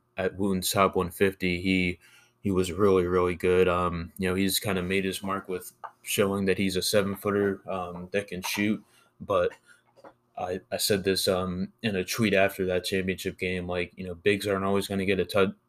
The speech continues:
ton of touches in those camp games, so he wasn't, you know, he wasn't gonna be involved if he was just, you know, sitting on the three-point line hoping to get, um, catch and shoot opportunities or trail threes. Um,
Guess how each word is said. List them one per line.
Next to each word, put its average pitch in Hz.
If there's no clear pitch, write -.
ton 110
of 92
touches 95
in 92
those 90
camp 95
games, 95
so 95
he 98
wasn't, 92
you 90
know, 98
he 95
wasn't 98
gonna 95
be 98
involved 98
if 95
he 95
was 92
just, -
you 90
know, 90
sitting 98
on 95
the 90
three-point 98
line 92
hoping 95
to 90
get, 92
um, 92
catch 98
and 95
shoot 98
opportunities 92
or 90
trail 95
threes. 95
Um, 90